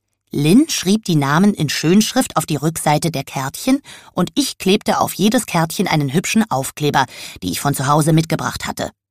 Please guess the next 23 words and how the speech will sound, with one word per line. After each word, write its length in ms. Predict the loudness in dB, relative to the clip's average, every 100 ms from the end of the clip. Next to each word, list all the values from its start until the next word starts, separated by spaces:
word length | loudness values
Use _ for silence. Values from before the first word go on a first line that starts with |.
| _ _ _ -20 -18 -6
Miranda 400 | 0 4 4 4
fand 260 | 4 2 2
meine 200 | 4 4
Mops-Aufkleber 960 | 4 2 -2 2 2 2 0 2 2
allerdings 420 | 4 2 2 0 0
total 380 | -4 0 0
unweihnachtlich, 840 | 2 4 4 2 -2 -4 -2 -4 -4 -14 -20 -20 -2
aber 180 | 2
ehrlich 240 | 2 2 0
gesagt 260 | 2 2 0 -14 -10
hatte 180 | -4 -2
ich 200 | -2 -4
keine 240 | -2 2 4
Lust, 260 | 2 -2 -6
alle 220 | 2 4
meine 280 | 4 4 2
glitzernden 560 | -2 0 2 2 2
Weihnachtssterne 840 | 0 0 0 -4 -8 0 2 4 2
für 140 | 0
die 140 | 0
Wichtelkärtchen 800 | 2 0 0 -2 -2 -6 -4 -4
zu 120 | -2 -2
verschwenden. 680 | 0 0 0 0 0 -6